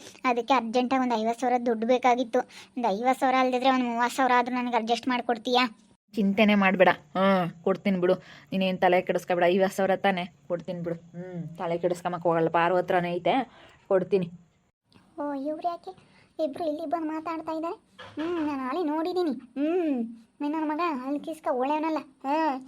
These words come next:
Speaker 1: ಹಾ, ಸುಪ್ಪಿನ್ ನೋಡಿ ಅಲ್ಲಿ ಕಿಸ್ಕೊಂಡು ಮಾತಾಡ್ತಾ ಇರ್ತಾನೆ ಯಾವಾಗ್ಲೂ. ಏನ್ ಮಾತಾಡ್ತಾ ಇದ್ದಾರೆ? ಏನಿಲ್ಲ, ಮನೆಯಾಗಿರೋಕ್ಕೆ ಬೇಜಾರು. ಹ್ಮ್, ಏನ್ ಕೆಲ್ಸನೂ ಇಲ್ಲ, ಅದಕ್ಕೋಸ್ಕರ ನಾನು, ಆ, ಟೈಲರಿಂಗ್ ಕ್ಲಾಸ್ಗೆ ಹೋಗ್ಬಿಟ್ಟು ಟೈಲರಿಂಗ್ ಆದ್ರೂ ಕಲ್ತು ಬ್ಲೌಸ್ಗಳಾದ್ರೂ ಸ್ಟಿಚ್ ಮಾಡೋಣ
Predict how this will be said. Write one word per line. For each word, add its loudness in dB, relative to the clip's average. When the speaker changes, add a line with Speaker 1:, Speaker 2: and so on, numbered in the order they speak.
Speaker 1:
ಹಾ, -2
ಸುಪ್ಪಿನ್ -6
ನೋಡಿ -2
ಅಲ್ಲಿ -2
ಕಿಸ್ಕೊಂಡು -2
ಮಾತಾಡ್ತಾ -2
ಇರ್ತಾನೆ -2
ಯಾವಾಗ್ಲೂ. -4
ಏನ್ -6
ಮಾತಾಡ್ತಾ -10
ಇದ್ದಾರೆ? -6
ಏನಿಲ್ಲ, -2
ಮನೆಯಾಗಿರೋಕ್ಕೆ -2
ಬೇಜಾರು. 2
ಹ್ಮ್, -2
ಏನ್ -2
ಕೆಲ್ಸನೂ 2
ಇಲ್ಲ, -2
ಅದಕ್ಕೋಸ್ಕರ 2
ನಾನು, 0
ಆ, -2
ಟೈಲರಿಂಗ್ -2
ಕ್ಲಾಸ್ಗೆ -2
ಹೋಗ್ಬಿಟ್ಟು -2
ಟೈಲರಿಂಗ್ 0
ಆದ್ರೂ 0
ಕಲ್ತು 2
ಬ್ಲೌಸ್ಗಳಾದ್ರೂ 0
ಸ್ಟಿಚ್ -6
ಮಾಡೋಣ 0